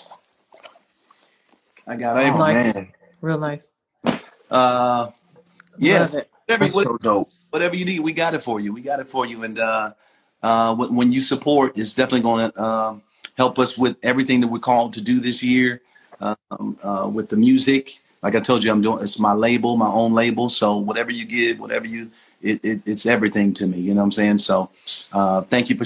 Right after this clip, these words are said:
Speaker 1: your support. Those of you that are already downloaded, you've already downloaded it. You're already, uh, watching it on YouTube. Thank you so much. Do me a favor and spread, spread the word. And, uh, let's, let's do this thing.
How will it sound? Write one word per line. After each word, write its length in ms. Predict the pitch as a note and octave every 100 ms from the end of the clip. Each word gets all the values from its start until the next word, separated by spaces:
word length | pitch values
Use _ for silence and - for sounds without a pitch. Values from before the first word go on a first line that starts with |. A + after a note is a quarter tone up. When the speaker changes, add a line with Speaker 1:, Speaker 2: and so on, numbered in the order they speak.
| -
Speaker 1:
your 160 | A#2+ A#2
support. 380 | A2 - B2+ B2
Those 320 | G#2 C3 C3
of 80 | A#2
you 80 | B2+
that 100 | A#2
are 80 | A2
already 420 | A#2+ B2+ C3 B2+
downloaded, 640 | A#2 B2 B2+ C3 B2+ C3 G#2
you've 200 | A2 A#2
already 320 | C3 C3+ A#2
downloaded 500 | B2 B2+ B2+ B2+ B2
it. 120 | G2+
You're 140 | G#2
already, 440 | G#2 A#2+ B2+ B2 - _ _ -
uh, 80 | G#2
watching 420 | G#2 A#2+ B2 B2
it 100 | B2
on 180 | A#2 A#2+
YouTube. 520 | A#2+ B2 - C3 B2 A#2+
Thank 340 | - B2 A#2+
you 80 | A#2
so 400 | - A#2 A#2+ A#2+
much. 640 | A#2 B2 A#2+ - - - G2+
Do 120 | A#2+
me 100 | A#2+
a 60 | A#2+
favor 340 | C3 B2 A#2
and 100 | G#2
spread, 460 | - A#2 B2+ B2 -
spread 320 | - A#2+ B2
the 60 | A#2+
word. 480 | A#2+ B2+ B2+ A#2 - _ _ _ _
And, 260 | G#2+ G#2+ G#2+
uh, 220 | A2 A2
let's, 260 | A2 A2+ -
let's 220 | A#2+ A#2+
do 120 | B2+
this 180 | A#2+ A#2
thing. 260 | B2 A2